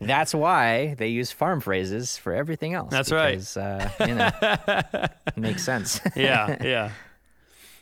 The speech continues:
Speaker 2: Yeah.
Speaker 1: Pretty cool.
Speaker 2: So,
Speaker 1: Yeah.
Speaker 2: um, we'll transition into our guest today. We have a really special guest, uh, Dave King. And,
Speaker 1: Mm-hmm.
Speaker 2: um, I'll just read right off of the heartsupport dot com website,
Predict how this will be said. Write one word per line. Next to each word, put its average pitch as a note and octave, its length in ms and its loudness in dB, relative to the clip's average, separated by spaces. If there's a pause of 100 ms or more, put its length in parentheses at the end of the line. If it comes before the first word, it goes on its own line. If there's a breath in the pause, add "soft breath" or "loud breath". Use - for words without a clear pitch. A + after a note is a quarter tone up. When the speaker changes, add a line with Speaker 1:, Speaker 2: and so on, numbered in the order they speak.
Speaker 2:
Yeah. G3+ 260 4
Speaker 1:
Pretty A2 280 -2
cool. G2+ 260 -2
Speaker 2:
So, F3+ 320 4
Speaker 1:
Yeah. F3 260 6
Speaker 2:
um, E3 140 -2
we'll F#3 120 0
transition F3+ 580 0
into D#3+ 240 0
our D3 140 2
guest D3+ 260 -2
today. D3+ 100 0
We F3+ 120 -2
have E3+ 60 -2
a C#3+ 40 0
really C#3+ 180 2
special C3+ 340 -2
guest, C3 500 0
uh, A2+ 400 0 (280)
Dave C3+ 200 0
King. D3 360 0 (540 loud breath)
And, B2 240 2
Speaker 1:
Mm-hmm. B2 100 4
Speaker 2:
um, A#2 420 2 (540)
I'll C3+ 140 2
just C#3+ 220 -4
read C3+ 300 -2
right B2+ 200 2
off B2+ 260 2
of A2+ 320 -4
the A2+ 240 -2
heartsupport B2 520 -4
dot A2+ 180 -2
com A2 220 -2
website, A2+ 480 0